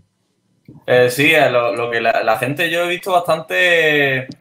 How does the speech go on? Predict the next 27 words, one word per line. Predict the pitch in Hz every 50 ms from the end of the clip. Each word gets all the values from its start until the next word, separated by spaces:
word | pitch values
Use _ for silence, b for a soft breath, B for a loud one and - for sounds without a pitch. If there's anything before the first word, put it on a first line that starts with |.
| - - -
he | -
visto | 143 165 170 - 190
gente | 180 196 190 190 - 127
que | 131 123
sí | - 151 143
que | 180
lo | 170 165
entendía | 165 165 147 156 147 156 175 190 180 165
la | 160 156
decisión | 151 151 151 151 143 - 175 185 180 180 185
en | 175 151
redes | 151 151 151 147
sociales, | - 156 151 - 170 165 170 180 -
pero | 175 151
luego | 143 139 135 151
he | 170 190
visto | 185 - - 165 147
otra | 147 143 - - 135
gente | 131 139 127 127 156 160
que | 165 147
no, | 127 123 131 127
que | 127 120
no | 104 107
estaba | - - 139 147
nada | 147 151 147 139 123 117
de | 110
acuerdo. | - - 127 147 165 147 113 101 98